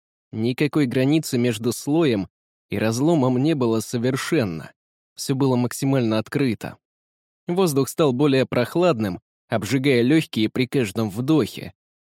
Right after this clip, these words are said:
а легкий ветер приносил с собой еле уловимый запах горных трав. На первый взгляд все казалось мирным, но внутреннее напряжение не отпускало. Я видел два разлома, которые не принесли мне ничего хорошего.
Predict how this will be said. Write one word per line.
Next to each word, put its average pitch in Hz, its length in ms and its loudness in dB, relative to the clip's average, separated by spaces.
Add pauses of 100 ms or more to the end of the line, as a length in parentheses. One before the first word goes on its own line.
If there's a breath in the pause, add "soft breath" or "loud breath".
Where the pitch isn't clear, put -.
(140)
а 120 80 0
легкий 123 400 2
ветер 139 320 0
приносил 135 520 0
с - 60 -6
собой 139 360 2
еле 127 300 0
уловимый 120 480 2
запах 113 420 -2
горных 117 520 -2
трав. 107 460 -6 (720)
На 95 180 -4
первый 143 300 2
взгляд 139 360 0
все - 220 -4
казалось 123 520 0
мирным, 147 600 -2 (560)
но 143 240 0
внутреннее 143 640 0
напряжение 131 680 2
не 123 140 2
отпускало. 120 920 -2 (680)
Я 98 220 0
видел 127 400 0
два 120 320 0
разлома, 117 720 0 (360)
которые 147 400 2
не 131 140 2
принесли 135 480 0
мне 113 220 2
ничего 135 580 0
хорошего. 101 720 -2